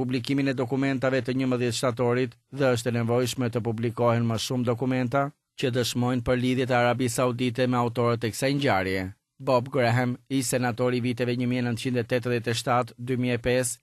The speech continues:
i cili ka qenë pjesë e Komisionit Hetimor mbi ngjarjet e njëmbëdhjetë shtatorit, tha se qeveria e Barack Obamas nuk ka pranuar të publikojë njëzet e tetë faqet e raportit të këtij komisioni,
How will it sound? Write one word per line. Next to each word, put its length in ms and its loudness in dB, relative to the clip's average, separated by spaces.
i 80 0
cili 260 -2
ka 140 0
qenë 240 -2
pjesë 300 0
e 20 -8
Komisionit 560 -2
Hetimor 460 0
mbi 180 0
ngjarjet 480 0
e 60 -4
njëmbëdhjetë 420 -4
shtatorit, 560 -2
tha 200 2
se 160 -2
qeveria 480 2
e 80 2
Barack 320 2
Obamas 540 0
nuk 160 -2
ka 80 4
pranuar 480 0
të 160 -4
publikojë 560 -2
njëzet 320 -4
e 80 -4
tetë 220 -4
faqet 340 0
e 80 0
raportit 480 0
të 80 -4
këtij 240 -8
komisioni, 640 -2